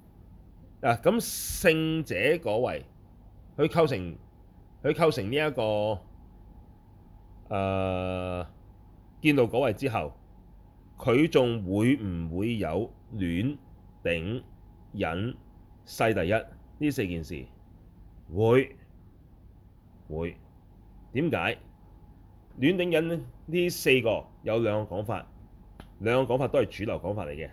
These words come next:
第一個係咩啊？第一個就係指我哋係凡夫構成聖者嘅一個途徑，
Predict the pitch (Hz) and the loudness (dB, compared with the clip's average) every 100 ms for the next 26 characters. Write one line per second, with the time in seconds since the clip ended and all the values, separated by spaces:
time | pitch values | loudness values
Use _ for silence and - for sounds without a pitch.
0 | - 113 131 95 107 95 110 127 110 92 | -6 -4 -2 -2 -4 -4 -4 -2 -2 -4
1 | 82 - - 87 104 156 - 92 104 98 | -6 -16 -14 -4 -2 -2 -4 -2 -2 0
2 | 85 90 87 85 - - - - - - | -4 -4 -4 -6 -10 -20 -20 -20 -14 -6
3 | 78 78 87 - 104 - - - - - | -6 -6 -4 0 0 -2 -12 -20 -20 -20
4 | - - - - - - 139 127 123 127 | -20 -20 -20 -20 -18 -2 2 4 4 0
5 | 127 104 78 69 - - 117 113 101 80 | -2 -6 -6 -12 -10 -4 -4 -4 -4 -2
6 | 101 - - - - - - 110 107 131 | -2 -4 -14 -20 -20 -14 -2 0 2 0
7 | 104 - - 80 64 87 | -2 -6 -6 -6 -6 -10